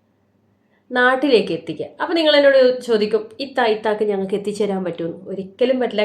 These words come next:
കാരണം കുറച്ച് റിസ്ക് ആണ്. നമുക്ക് ഇവിടുന്ന് സാധനങ്ങൾ വാങ്ങണം, എത്തിക്കണം, അതൊന്നും നടക്കില്ല. പക്ഷെ നിങ്ങളുടെ ഫാമിലീസ് ആരെങ്കിലും ഉണ്ടെങ്കിൽ അവരെ കോൺടാക്ട് ചെയ്യുക.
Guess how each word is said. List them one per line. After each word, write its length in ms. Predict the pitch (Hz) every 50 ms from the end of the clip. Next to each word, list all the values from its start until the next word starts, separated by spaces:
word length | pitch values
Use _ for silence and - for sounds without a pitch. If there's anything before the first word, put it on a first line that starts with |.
| 208
കാരണം 200 | 196 185 185 202 202 254
കുറച്ച് 220 | 269 269 - 339 311 285
റിസ്ക് 220 | 254 262 - - 262 233
ആണ്. 100 | 208 220 220 - 214
നമുക്ക് 220 | 202 196 202 190 220
ഇവിടുന്ന് 260 | 208 202 202 214 220 214 214
സാധനങ്ങൾ 340 | 208 190 185 190 196 214 214 214 185
വാങ്ങണം, 340 | 165 165 170 180 185 214 240 - - - - - - - _ _ 226
എത്തിക്കണം, 420 | 226 226 262 302 285 262 240 247 240 - 254
അതൊന്നും 260 | 269 294 294 285 262
നടക്കില്ല. 340 | 214 196 190 - 208 180 170 170 226
പക്ഷെ 160 | 226 - 294 285
നിങ്ങളുടെ 220 | 285 269 285 285 -
ഫാമിലീസ് 460 | 285 247 240 247 247 247 254 247 247 254 226
ആരെങ്കിലും 360 | 208 214 214 214 247 262 254 226
ഉണ്ടെങ്കിൽ 260 | 196 185 190 214 247 240
അവരെ 160 | 214 208 214 214 214 214
കോൺടാക്ട് 420 | 180 170 - 180 190 190 - 233
ചെയ്യുക. 260 | 214 175 160 185 262